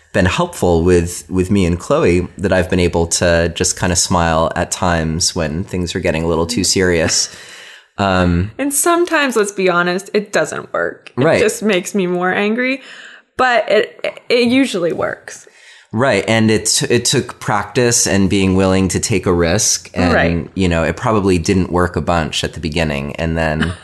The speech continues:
Speaker 2: <laughs>
Speaker 1: 'cause there's a lot of timing involved in, in that.
Speaker 2: Uh-huh.
Speaker 1: And, and also, I think, you know, just to be fair, part of what's going on is I am listening to you. I'm not just, like,
Speaker 2: Oh,
Speaker 1: making
Speaker 2: totally.
Speaker 1: light of what's going on for you.
Speaker 2: No, no.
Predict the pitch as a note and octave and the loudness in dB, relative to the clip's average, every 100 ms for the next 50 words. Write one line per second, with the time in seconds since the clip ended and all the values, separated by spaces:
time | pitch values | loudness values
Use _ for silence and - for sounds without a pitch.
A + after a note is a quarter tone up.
0 | - - - - - F2 F#2 E2 D2+ - | -20 -20 -14 -6 -2 0 2 0 0 -4
1 | E2+ D#2 D2 D2+ - E2 D2+ C#2 D#2+ - | -2 -2 -4 -6 -6 -6 -4 -6 -8 -8
2 | G2 - - G2 F2 F2+ - _ _ - | -10 -10 -8 -6 -6 -10 -14 _ _ -6
3 | A3+ F#3+ E3+ - _ C3+ C#3 C3+ A2+ B2+ | -4 -4 -8 -10 _ 0 2 2 2 2
4 | B2+ A#2+ B2+ - A2+ G2+ G2 F#2+ - - | 2 4 2 2 4 4 2 0 -18 -20
5 | - _ - - A2 G#2 - A2+ F#2+ - | -20 _ -10 -4 -4 -2 -2 0 0 -4
6 | - G2+ G2 F2 E2+ F#2+ - F2+ F2 - | -8 0 2 2 2 0 0 0 -2 -2
7 | E3+ F3 F#2+ F2+ F2 - C#3 A2 G#2+ F#2 | 0 2 4 2 0 0 0 2 0 0
8 | G2+ F#2+ G2 F2+ E2+ - A2+ D#3+ A2+ G2+ | 0 2 4 2 2 0 2 2 4 4
9 | B2 - E2+ D#2 - D2+ D#2+ A2+ C3 C3 | 2 2 0 -2 -4 -2 0 2 2 0
10 | - F2+ B3+ A#3+ G#3 B3+ A#3 A3+ F#3+ C3+ | 0 2 2 2 2 2 4 4 2 0
11 | - F#2 F#2+ F#2 F2+ F2 D#2+ F2 - - | -2 0 2 2 2 2 2 0 0 0
12 | F2 E2 F#2 C3 A#2+ - F2 D#2+ D2 G#3+ | 0 2 2 4 2 2 0 2 2 2
13 | G#3 G3+ G3 D#3+ D#2+ | 4 2 2 0 -2